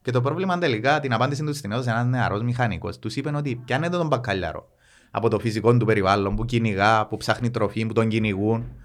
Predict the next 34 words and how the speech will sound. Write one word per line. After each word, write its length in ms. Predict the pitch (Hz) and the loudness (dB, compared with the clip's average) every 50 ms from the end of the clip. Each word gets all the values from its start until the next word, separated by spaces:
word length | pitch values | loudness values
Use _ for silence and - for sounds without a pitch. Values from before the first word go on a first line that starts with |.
| - _ _ - _ _ _ _ _ _ _ _ _ _ _ _ | -20 _ _ -20 _ _ _ _ _ _ _ _ _ _ _ _
και 140 | - 117 110 | -2 -2 0
παίρνετε 380 | 127 143 156 185 196 196 196 | 2 2 2 2 0 -2 0
τον 140 | 190 185 156 | 0 0 2
μες 120 | 151 143 143 | 2 0 0
στις 140 | 147 143 | 0 -2
δεξαμενές, 640 | 131 139 127 - - 139 127 120 107 104 107 107 101 | -2 -2 -4 -2 0 2 2 2 2 2 0 0 2
ακίνητον 600 | 113 107 101 101 110 123 127 127 120 110 110 101 101 | 0 0 0 0 0 0 2 2 4 2 2 2 0
εκεί 180 | 95 90 95 | 0 -2 -2
για 180 | 101 107 110 101 | 0 0 0 2
πολλές, 360 | 98 95 95 98 110 110 110 | 2 0 2 2 2 0 0
πολλές 340 | - 104 101 95 95 92 95 | -2 -2 0 0 0 0 0
ώρες, 240 | 101 101 98 98 95 | 0 0 0 0 -2
μπορεί 200 | 92 95 92 98 | -4 -4 -4 -2
και 140 | 95 101 95 | -2 -2 0
μέρες 360 | 104 117 120 117 101 - - | 2 2 2 2 0 -2 -6
κάποτε, 560 | - 90 85 82 82 80 87 107 156 214 - - _ _ _ _ _ _ _ | -6 -6 -4 -4 -6 -6 -6 -6 -8 -8 -10 -16 _ _ _ _ _ _ _
και 120 | _ - 170 | _ -6 -6
μετά 420 | 165 165 202 208 220 240 226 - _ _ _ _ _ _ _ _ _ _ _ _ _ _ _ _ _ _ _ | -2 0 0 0 0 -2 -4 -16 _ _ _ _ _ _ _ _ _ _ _ _ _ _ _ _ _ _ _
παίρνετε 300 | - 156 165 180 185 190 | -4 -2 -2 0 0 2
τον 120 | 190 185 175 | 2 4 4
να 100 | 180 180 | 4 2
το 60 | 180 | 2
σερβίρετε, 580 | 180 - 131 120 117 123 143 147 131 110 117 | 2 2 0 0 0 0 0 0 0 2 0
αλλά 200 | 143 156 160 165 | 0 0 0 0
έχει 200 | 170 160 - - | -2 -2 -4 -4
ήδη 160 | 170 175 180 170 | -4 -2 0 0
αλλάξει 420 | 135 127 131 147 143 - - 151 | 2 2 2 0 0 -2 -4 -4
η 20 | |
σύσταση 520 | 139 - 147 143 - - - 131 113 - 95 | -4 -2 -4 -4 -4 0 0 0 0 0 -4
του, 120 | 92 131 | -6 -4
διότι 260 | 131 123 127 131 156 | 0 0 0 0 0
τεμπελιάζει, 1080 | - - - - 110 104 92 95 92 92 87 90 95 113 120 120 95 - - 78 76 - - | -4 -4 -4 -4 -4 -4 -4 -4 -4 -4 -6 -2 0 2 2 2 0 -4 -10 -14 -18 -18 -14
είναι 260 | - 107 117 123 123 | -10 -6 -4 -2 -2
αδρανής 760 | 123 120 123 95 85 85 80 82 95 127 170 180 - - - | -2 0 -2 -2 -4 -4 -4 -4 -4 -4 -4 -6 -8 -14 -20